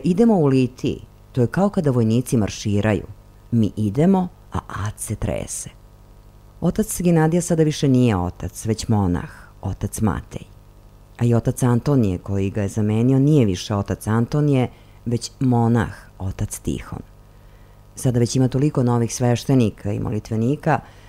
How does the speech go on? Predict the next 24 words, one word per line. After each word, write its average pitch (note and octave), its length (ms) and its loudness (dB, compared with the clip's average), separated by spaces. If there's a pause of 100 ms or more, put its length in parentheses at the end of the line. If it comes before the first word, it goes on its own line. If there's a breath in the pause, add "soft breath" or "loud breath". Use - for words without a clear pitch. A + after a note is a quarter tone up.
(200 loud breath)
da C3+ 120 -6
se - 160 -8
sa E3+ 180 -4
nevoljnom G#3 420 0
svetlom E3+ 580 -2
tugom C#3+ 460 0
sećam C3 560 0
onih G#2 260 2
godina F#2 640 0
kada G2+ 200 -4
nas G2 240 -4
je G#2 60 -6
bilo F3+ 280 0
malo A2 480 0 (300 loud breath)
i A#2+ 60 -4
kada C3+ 180 0
smo C#3 160 -2
svi B3 220 0
znali A#2+ 380 2
jedni F#2 300 0
druge. - 380 -8 (840)
Ali A#2 180 0
radujem B2 420 4
se - 220 -8